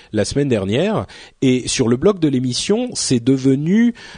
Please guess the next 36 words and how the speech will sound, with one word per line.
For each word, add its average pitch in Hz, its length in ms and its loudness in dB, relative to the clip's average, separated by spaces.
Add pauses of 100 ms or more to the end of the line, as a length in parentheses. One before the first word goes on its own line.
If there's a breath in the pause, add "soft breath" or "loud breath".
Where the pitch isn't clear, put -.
(100)
euh, 123 400 2
le 185 300 4
sujet. 160 580 2
Bon, 120 240 0
beaucoup 110 400 -2
de 127 60 -6
gens 131 140 2
ont 113 80 0
discuté 104 400 -4
de 107 40 -8
beaucoup 107 240 -6
de - 60 -12
choses, 196 320 0 (240 loud breath)
mais 131 260 2
ça, - 380 -2
c'était 175 320 -2
le 190 160 2
sujet 180 340 0
qui 139 160 -2
a 113 40 0
le 117 120 2
plus, - 540 -2 (340 loud breath)
euh, 120 200 2
passionné 185 520 2
les 127 140 2
gens. 127 260 -2 (280 loud breath)
Et 123 60 0
il 131 40 4
y 143 80 4
a - 40 4
eu 214 120 2
un 233 100 0
débat 175 500 0
très 233 280 -2
intéressant 180 580 0
sur 214 460 0